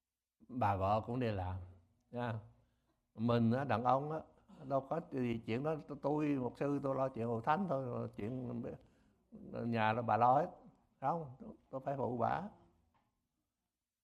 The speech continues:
Nó mới công bình chứ, phải không? Thành ra, cái điều mà quan hệ thứ hai đó, cái này đó mình cũng dễ, dễ bắp nữa, là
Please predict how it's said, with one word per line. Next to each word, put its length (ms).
Nó 100
mới 160
công 200
bình 240
chứ, 160
phải 140
không? 280
Thành 140
ra, 360
cái 120
điều 440
mà 340
quan 200
hệ 360
thứ 160
hai 420
đó, 120
cái 120
này 300
đó 180
mình 240
cũng 180
dễ, 160
dễ 300
bắp 240
nữa, 140
là 540